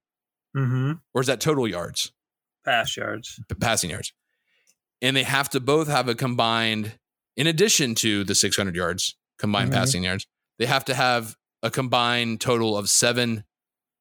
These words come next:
Speaker 2: touchdowns. Now, is that seven passing touchdowns or is that seven
Speaker 1: No,
Speaker 2: total
Speaker 1: it's
Speaker 2: touchdowns?
Speaker 1: com-, total touchdowns.
Speaker 2: All right,
Speaker 1: It can
Speaker 2: so if
Speaker 1: be
Speaker 2: they have,
Speaker 1: passing or running.
Speaker 2: if they have total seven yard-, seven, uh, touchdowns, but they only come up with five hundred ninety-nine yards, it doesn't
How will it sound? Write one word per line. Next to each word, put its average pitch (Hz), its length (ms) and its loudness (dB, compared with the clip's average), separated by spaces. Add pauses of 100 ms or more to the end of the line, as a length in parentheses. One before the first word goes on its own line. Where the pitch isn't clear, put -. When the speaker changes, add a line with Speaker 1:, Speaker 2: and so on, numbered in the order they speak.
(100)
Speaker 2:
touchdowns. 113 420 2
Now, 113 100 2
is 107 80 0
that 113 140 2
seven 139 300 2
passing 143 400 0
touchdowns 202 440 2
or 147 40 2
is 127 80 2
that 110 120 0
seven 135 320 2
Speaker 1:
No, 123 100 2
Speaker 2:
total 127 160 2
Speaker 1:
it's 87 100 -4
Speaker 2:
touchdowns? - 300 4
Speaker 1:
com-, 151 300 -2 (280)
total 135 300 2
touchdowns. 120 760 -2 (320)
Speaker 2:
All 117 60 2
right, 110 80 2
Speaker 1:
It 101 40 2
can - 80 4
Speaker 2:
so 143 60 4
if 143 60 4
Speaker 1:
be 135 60 2
Speaker 2:
they 156 100 4
have, 180 280 6
Speaker 1:
passing 147 260 -4
or 135 220 2
running. 123 480 0 (100)
Speaker 2:
if 135 180 0
they 151 140 2
have 165 360 2
total 165 340 2
seven 170 400 2
yard-, 170 360 0
seven, 175 380 2
uh, 147 260 2
touchdowns, 127 520 0
but 123 140 -2
they 127 120 4
only 151 220 2
come 147 180 0
up 139 100 2
with 117 120 -2
five 135 280 2
hundred 143 260 0
ninety-nine 131 460 0
yards, 113 580 0 (720)
it 101 140 -4
doesn't 117 400 0